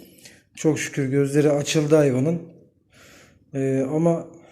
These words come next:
bir gün tutacağım ben gene. Çünkü bir günde düzelecek bir iş değil. Bir gün tutacağım. Yarın da aynı işlemi yapacağım.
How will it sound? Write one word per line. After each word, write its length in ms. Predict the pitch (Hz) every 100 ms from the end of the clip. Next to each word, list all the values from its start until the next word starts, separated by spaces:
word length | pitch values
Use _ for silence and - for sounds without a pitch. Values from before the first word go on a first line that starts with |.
| - - _ _ _ _ _ _ _ -
bir 120 | 147 160
gün 200 | 165 156
tutacağım 520 | 147 156 151 156 143
ben 180 | 135 131
gene. 260 | 135 151
Çünkü 380 | - 143 139 131
bir 60 | 135
günde 360 | 143 139 139
düzelecek 580 | 127 135 127 127 135 127
bir 60 | 131
iş 240 | 131 -
değil. 220 | 151 151 - - _ - - - - _ _ 135
Bir 120 | 143
gün 180 | 147 143
tutacağım. 460 | 131 139 131 151 165 - - _ - - - _ -
Yarın 420 | 143 147 147 151
da 60 | 139
aynı 220 | 135 135
işlemi 400 | 131 - 131 131
yapacağım. 480 | 127 131 135 160